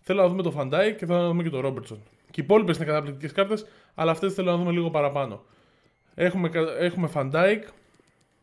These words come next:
για να δούμε, concepts, έχουμε εδώ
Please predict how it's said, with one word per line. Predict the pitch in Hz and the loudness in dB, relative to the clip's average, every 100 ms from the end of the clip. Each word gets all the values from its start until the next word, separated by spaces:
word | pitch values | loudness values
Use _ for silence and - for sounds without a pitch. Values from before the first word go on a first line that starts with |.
| _ _ _ - | _ _ _ -16
για | 139 139 | -6 -4
να | 135 | -2
δούμε, | 135 170 180 - - _ - | -2 -4 -4 -10 -20 _ -4
concepts, | 147 175 214 202 - - - - | -2 0 0 -2 -4 -18 -14 -4
έχουμε | 156 156 135 | -4 -4 -6
εδώ | 135 185 190 - | 0 2 2 -2